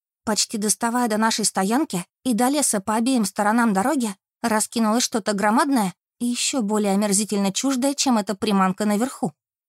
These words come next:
Меня мгновенно замутило, как от поворота в старинной игре стрелялки, и стало не до подробностей. Пришлось отвести взгляд. Тварь,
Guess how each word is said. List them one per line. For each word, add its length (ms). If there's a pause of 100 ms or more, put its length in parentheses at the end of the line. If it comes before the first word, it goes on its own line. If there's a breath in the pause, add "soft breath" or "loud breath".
(500)
Меня 240
мгновенно 520
замутило, 560 (100)
как 220
от 120
поворота 460
в 40
старинной 440
игре 180
стрелялки, 640 (320)
и 80
стало 280
не 120
до 120
подробностей. 720 (220)
Пришлось 500
отвести 420
взгляд. 300 (1080)
Тварь, 380